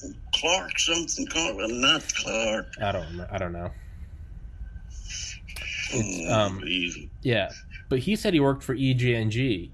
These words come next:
Speaker 2: E G and G is also the company that was headed up with all of the, uh, super slow motion videography of the, of the Trinity test and the subsequent first A-bomb tests.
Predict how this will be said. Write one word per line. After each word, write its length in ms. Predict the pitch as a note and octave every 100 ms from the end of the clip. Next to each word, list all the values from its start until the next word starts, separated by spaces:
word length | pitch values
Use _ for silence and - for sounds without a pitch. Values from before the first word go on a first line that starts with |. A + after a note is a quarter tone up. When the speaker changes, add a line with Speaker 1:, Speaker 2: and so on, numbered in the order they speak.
| -
Speaker 2:
E 120 | G#3
G 180 | F3+ G#3+
and 180 | D3 B2
G 260 | C3+ E3+
is 200 | A#2+ G#2
also 280 | B2 B2+ C3
the 120 | A2
company 440 | G#2 A#2 A#2 A2 G#2
that 240 | G#2 G#2+
was 480 | G2+ G2+ G2 - - - -
headed 320 | - B2 A#2+ A#2
up 280 | A#2 - A2+
with 240 | G#2 - -
all 500 | - A#2+ A#2+ B2 B2
of 200 | A2 G2+
the, 240 | G#2 G#2 G2+
uh, 180 | G2 F#2+
super 420 | - C3 B2 A2+
slow 320 | - A#2 A2+
motion 600 | A2 A2 G#2+ A2 G2+ G2 - - - - -
videography 920 | A2 G#2+ G#2+ A2 G#2 - F#2+ F2+ -
of 280 | G2+ G2 G2
the, 100 | F#2 -
of 220 | G#2 F#2+
the 120 | - F#2+
Trinity 440 | - A#2+ G#2 F#2+
test 500 | G2+ E2+ - - - -
and 100 | G2+
the 40 | G2
subsequent 580 | - G#2+ - - F#2+ -
first 400 | - G#2 - -
A-bomb 400 | G#2+ G#2+ F#2+ F2
tests. 520 | F2+ F2 - - -